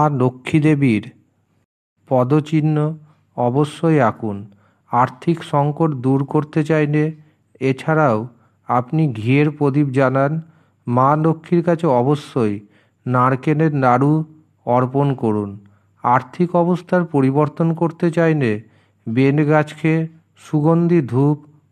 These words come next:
ও ফুল দিয়ে পুজো করুন। আপনি যদি ব্যবসায় উন্নতি চান, তবে এই দিন একটি নারকেল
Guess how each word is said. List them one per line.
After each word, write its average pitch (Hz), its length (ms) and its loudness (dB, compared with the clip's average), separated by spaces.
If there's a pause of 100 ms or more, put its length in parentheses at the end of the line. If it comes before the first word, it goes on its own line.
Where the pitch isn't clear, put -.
ও 139 420 2 (460)
ফুল 175 380 0
দিয়ে 135 520 0 (420)
পুজো 139 340 0
করুন। 104 440 -4 (460)
আপনি 160 400 0
যদি 180 200 2
ব্যবসায় 127 580 0
উন্নতি 143 480 -2
চান, 139 440 -2 (440)
তবে 143 320 0
এই 135 300 0
দিন 127 400 -2 (420)
একটি 135 380 0
নারকেল 143 720 0